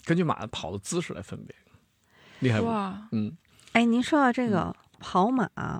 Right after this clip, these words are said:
Speaker 1: 嗯。
Speaker 3: 这本书里面经常出现，
Speaker 1: 嗯。
Speaker 3: 就黑走马，
Speaker 1: 对。
Speaker 3: 就这个旋律。
Speaker 1: 嗯，嗯，这，这，这，这，这，这不是动物了吧？这音乐了吧？
Speaker 3: 呃，这是音乐，
Speaker 1: 嗯，嗯。
Speaker 3: 是哈萨克族，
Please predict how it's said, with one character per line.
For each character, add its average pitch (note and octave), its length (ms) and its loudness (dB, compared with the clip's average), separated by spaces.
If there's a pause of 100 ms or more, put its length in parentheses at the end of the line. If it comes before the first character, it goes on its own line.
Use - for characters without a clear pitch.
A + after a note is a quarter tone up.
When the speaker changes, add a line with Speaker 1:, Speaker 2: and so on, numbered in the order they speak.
(120)
Speaker 1:
嗯。 A2+ 320 -2
Speaker 3:
这 D#4 100 4
本 A3+ 160 6
书 A3 180 4
里 G#3+ 120 4
面 D3+ 180 2
经 C#4 180 0
常 F3 280 2
出 - 180 -2
现， E3+ 260 -2 (200)
Speaker 1:
嗯。 C3 160 -2
Speaker 3:
就 - 120 2
黑 D#4+ 280 8
走 A#3 240 10
马， C4 140 4
Speaker 1:
对。 - 140 2
Speaker 3:
就 G3+ 120 8
这 F#3+ 100 6
个 F#3 80 8
旋 D#3 320 2
律。 F#3 180 6 (200)
Speaker 1:
嗯， A#2+ 300 2
嗯， A2+ 140 -4
这， F#3 140 -4 (140)
这， - 100 -10
这， - 160 -8
这， G#3+ 160 0
这， A#3 160 2
这 - 140 4
不 E3 160 2
是 F3+ 80 4
动 G3 160 8
物 D3+ 80 8
了 B2+ 60 10
吧？ B2+ 40 10
这 D3 80 6
音 F#3 180 8
乐 F#3 140 8
了 B2+ 80 10
吧？ B2 100 8 (220)
Speaker 3:
呃， A#3+ 140 6
这 F4 160 6
是 D#4 200 4
音 B3 240 2
乐， B3 140 4
Speaker 1:
嗯， A2+ 220 2 (140)
嗯。 A2+ 260 4
Speaker 3:
是 - 180 0
哈 B3+ 160 4
萨 C#4 140 4
克 B3 180 2
族， F#3 340 2